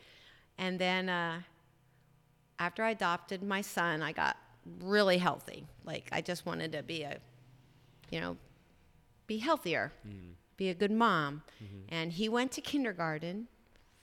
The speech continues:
Speaker 1: which was really hard, which you'll find out soon.
Speaker 2: <laughs>
Speaker 1: But, uh, he came home with, um, a fun run paper.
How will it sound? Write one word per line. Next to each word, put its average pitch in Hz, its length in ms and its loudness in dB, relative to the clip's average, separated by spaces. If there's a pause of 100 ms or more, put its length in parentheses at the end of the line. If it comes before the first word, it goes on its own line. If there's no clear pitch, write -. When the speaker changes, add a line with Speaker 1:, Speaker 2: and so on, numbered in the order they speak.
(240)
Speaker 1:
which - 160 -12
was 175 220 -6
really 170 260 -6
hard, 175 840 6
which 196 200 -8
you'll 185 120 -4
find 240 340 0
out 202 300 4
soon. 196 960 2
Speaker 2:
<laughs> - 720 -6
Speaker 1:
But, 202 200 6
uh, 175 400 4
he 214 140 0
came 262 240 4
home 226 280 4
with, 214 220 0
um, 247 380 6 (1080)
a 269 60 4
fun 392 280 6
run 156 460 2
paper. 160 460 -2